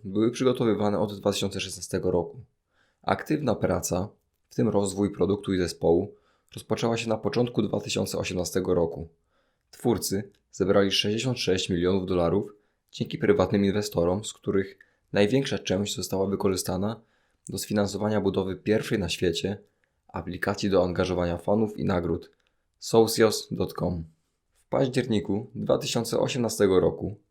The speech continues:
wygenerowano prawie dziewięć miliardów C H Z, a po dystrybucji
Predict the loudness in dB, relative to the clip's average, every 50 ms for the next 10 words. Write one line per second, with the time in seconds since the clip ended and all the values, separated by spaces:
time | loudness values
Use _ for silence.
0 | _ -2 -2 0 0 2 2 2 2 2 2 2 2 0 0 0 0 0 4 4
1 | 4 4 4 2 2 2 2 2 0 -2 -2 0 2 4 4 4 4 4 2 2
2 | 0 -6 -14 _ _ _ _ -4 -2 -2 0 0 0 2 2 0 0 -4 -10 _
3 | _ _ _ _ _ _ _ -10 -4 0 0 2 2 0 0 -2 -2 -2 0 0
4 | 0 -2 -2 -2 -2 -2 -2 -2 -6